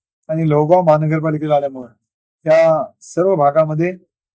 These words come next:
काम करण्याचा सातत्यानं महानगरपालिकेच्या माध्यमातून प्रयत्न चालू होता. माझी पत्नी दहा वर्षे नगरसेवक होती, माझा पुतण्या होता, पुतण्याची बायको होती दुसऱ्या,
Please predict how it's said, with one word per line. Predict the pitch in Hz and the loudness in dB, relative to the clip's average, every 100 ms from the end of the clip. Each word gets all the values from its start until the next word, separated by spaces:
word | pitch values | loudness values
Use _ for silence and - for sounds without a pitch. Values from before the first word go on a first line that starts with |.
| - | -2
काम | 170 175 | 0 0
करण्याचा | 160 151 151 131 160 | -2 -2 -2 -2 -2
सातत्यानं | - 151 170 156 180 185 | 0 0 -2 -6 -2 -2
महानगरपालिकेच्या | 156 143 151 151 143 147 131 151 | 0 -2 -2 -4 -4 -4 -2 -2
माध्यमातून | 147 127 139 131 156 | 0 -2 -4 -8 -8
प्रयत्न | 175 156 139 135 | -2 -2 -2 -4
चालू | 131 120 | -4 -4
होता. | 107 107 _ _ _ _ - | -10 -18 _ _ _ _ -2
माझी | 156 160 | 0 2
पत्नी | 156 165 160 165 | 0 -4 -4 -2
दहा | 165 143 | 4 4
वर्षे | 160 160 156 | 2 -2 -4
नगरसेवक | 151 147 160 147 156 | -4 -4 -6 -6 -6
होती, | 151 160 | -6 -4
माझा | 156 151 | -2 -4
पुतण्या | - 143 160 160 | -6 _ 0 2
होता, | 151 131 - - _ _ _ _ _ - | 2 0 -2 -2 _ _ _ _ _ -18
पुतण्याची | 139 160 156 160 | -8 -4 -4 0
बायको | 143 143 139 160 | 2 2 2 -4
होती | 151 160 156 | -2 -2 -4
दुसऱ्या, | 143 123 143 147 | -4 -6 -4 -4